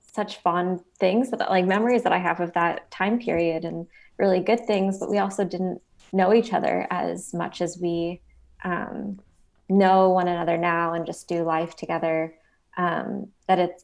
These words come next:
it is this rhythm thing, I think, of, um, being in day-to-day life. And if we see this happening with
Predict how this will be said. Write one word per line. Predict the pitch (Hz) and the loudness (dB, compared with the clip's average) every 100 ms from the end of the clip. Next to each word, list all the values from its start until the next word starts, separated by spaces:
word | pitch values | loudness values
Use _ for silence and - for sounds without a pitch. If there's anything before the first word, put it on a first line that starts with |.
| - | -2
it | 190 | 2
is | 190 190 | 2 2
this | 226 233 - - _ _ - | -2 -4 -8 -20 _ _ -12
rhythm | 180 190 196 226 240 254 247 - | -4 -2 0 0 0 -2 -6 -8
thing, | 254 254 | -8 -8
I | 247 | -8
think, | 269 269 254 | -8 -8 -6
of, | 175 160 - _ _ _ _ _ | -6 -8 -12 _ _ _ _ _
um, | 185 180 - - 190 175 | -6 -6 -6 -10 -12 -6
being | 190 190 185 180 | -2 0 -2 -4
in | - 180 175 170 175 180 - _ _ _ _ _ - | -6 -6 -6 -6 -8 -10 -16 _ _ _ _ _ -4
day-to-day | 190 175 175 170 | -2 0 -2 -2
life. | 165 156 156 185 214 | -4 -4 -4 -6 -6
And | 202 175 - | -4 -4 -4
if | 190 | -2
we | 208 | 0
see | 208 262 | 2 0
this | 208 196 | -2 -2
happening | 185 180 180 | -4 -4 -6
with | 165 170 - | -6 -8 -14